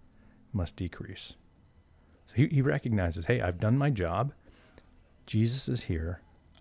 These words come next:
I need to decrease and go out of the picture." I'm sure he didn't think, uh, that it was gonna be his death,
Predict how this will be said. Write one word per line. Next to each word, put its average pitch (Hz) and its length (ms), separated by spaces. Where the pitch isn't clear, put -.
I 110 160
need 160 200
to 117 60
decrease 101 600
and 101 80
go 90 140
out 95 160
of 110 60
the 107 60
picture." 95 540
I'm 87 80
sure 110 140
he 104 80
didn't 110 200
think, - 320
uh, 110 160
that 101 220
it 107 60
was 95 100
gonna 104 140
be 98 140
his 104 180
death, - 420